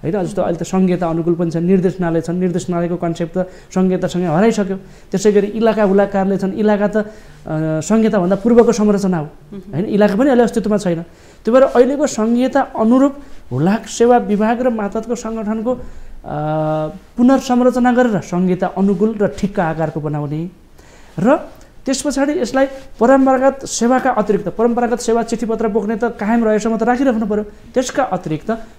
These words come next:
Speaker 1: व्यावसायिक रूपमा पार्सलहरू बोक्ने, व्यावसायिक सामानहरू बोक्ने, जस्तो अहिले पनि, अ, हाम्रो हुलाक सेवा विभाग अन्तर्गत सातवटा ठुला ट्रक छन्, तेह्रवटा गाडी तेह्रवटा जिल्लाहरूमा सञ्चालनमा छन्, पाँचवटा डेलिभरी भ्यान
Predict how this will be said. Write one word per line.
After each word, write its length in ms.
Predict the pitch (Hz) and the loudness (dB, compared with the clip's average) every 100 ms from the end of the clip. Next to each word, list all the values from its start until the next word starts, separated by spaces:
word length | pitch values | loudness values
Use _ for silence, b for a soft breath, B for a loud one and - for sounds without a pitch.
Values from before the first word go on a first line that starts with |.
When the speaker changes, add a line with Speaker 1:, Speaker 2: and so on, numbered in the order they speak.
| - | -4
Speaker 1:
व्यावसायिक 480 | 226 247 247 240 214 | -2 0 0 0 0
रूपमा 280 | 180 - - 185 | -2 -4 -6 -4
पार्सलहरू 540 | 180 180 185 160 165 | -4 -2 -2 0 -2
बोक्ने, 300 | 160 160 170 | -6 -6 -4
व्यावसायिक 460 | 165 196 185 180 175 | -2 -2 -2 -6 -4
सामानहरू 420 | 180 180 151 160 | -4 -2 -2 -4
बोक्ने, 260 | 156 151 | -6 -8
जस्तो 220 | 165 208 - | -8 -6 -4
अहिले 180 | 247 | -4
पनि, 180 | 254 285 302 B B B B | -2 -4 -4 B B B B
अ, 60 | - | -6
हाम्रो 420 | 160 139 170 226 | -4 0 2 2
हुलाक 240 | 180 214 - | 2 0 -2
सेवा 200 | 220 214 | -2 -2
विभाग 280 | 208 214 | 0 0
अन्तर्गत 480 | 208 202 196 202 202 B B | 0 -2 -2 -2 -4 B B
सातवटा 440 | - 196 196 190 190 | -4 -2 0 0 -2
ठुला 280 | 196 196 | 0 0
ट्रक 320 | 185 - 185 - | 0 -2 -4 -2
छन्, 200 | 180 190 | -6 -4
तेह्रवटा 460 | 208 214 202 202 | 2 4 6 2
गाडी 260 | 190 185 185 | 0 -2 -2
तेह्रवटा 340 | 185 185 185 | 0 2 2
जिल्लाहरूमा 520 | 165 185 185 151 170 | 2 2 2 0 -4
सञ्चालनमा 480 | 175 180 180 175 175 | -4 -4 -2 -2 -2
छन्, 180 | 165 185 B B - | -2 -4 B B -4
पाँचवटा 320 | 202 208 208 | 0 4 4
डेलिभरी 440 | 175 208 214 196 196 | 6 6 6 6 4
भ्यान 300 | 170 165 | 0 -2